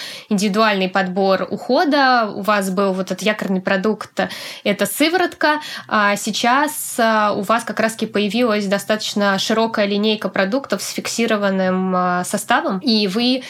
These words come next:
получается, дистрибутируетесь через, например, «Золотое Яблоко» недавно появилось, через «Озон».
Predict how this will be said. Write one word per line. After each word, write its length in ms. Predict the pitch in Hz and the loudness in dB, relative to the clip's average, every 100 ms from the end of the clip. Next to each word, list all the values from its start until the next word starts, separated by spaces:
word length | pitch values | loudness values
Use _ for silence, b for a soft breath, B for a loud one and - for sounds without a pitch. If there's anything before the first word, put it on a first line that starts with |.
| B | B
получается, 840 | 190 226 226 220 - - 196 190 185 | -2 0 0 0 -4 -2 0 2 0
дистрибутируетесь 880 | 214 196 190 185 240 233 - 208 - | -2 -4 -4 -2 0 0 0 -4 -4
через, 520 | - 214 196 185 185 | 0 0 2 0 -2
например, 300 | 185 196 185 | -2 0 0
«Золотое 360 | 196 190 190 185 | 2 0 0 0
Яблоко» 440 | 214 285 311 302 | 2 0 0 0
недавно 460 | 277 262 262 247 247 | 2 2 2 0 0
появилось, 580 | 247 233 233 240 226 | 0 0 0 0 0
через 320 | 226 208 190 185 | -2 -2 0 0
«Озон». 440 | 185 208 302 | 2 2 0